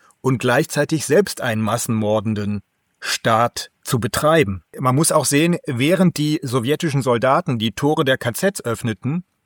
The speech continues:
wurden im selben Land Gulags betrieben. Das wird oft so ein bisschen vergessen.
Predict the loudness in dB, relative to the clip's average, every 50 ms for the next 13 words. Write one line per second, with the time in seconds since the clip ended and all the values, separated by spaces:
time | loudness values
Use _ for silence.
0 | _ _ _ _ _ _ -6 0 2 4 4 4 2 0 -2 2 2 4 4 6
1 | 6 6 6 6 4 2 2 0 -2 -2 -4 -12 -20 _ _ _ _ -4 0 2
2 | 4 4 4 4 2 0 -4 -6 -6 -8 -12 -16 _ _ _ _ _ _ _ -8
3 | -6 -4 -2 -2 0 0 0 -2 -4 -6 -10 _ _ _ _ -10 -4 0 0 0
4 | 0 0 -4 -6 -2 0 2 2 2 2 2 0 0 2 0 0 0 0 -2 -2
5 | -2 -4 -4 -6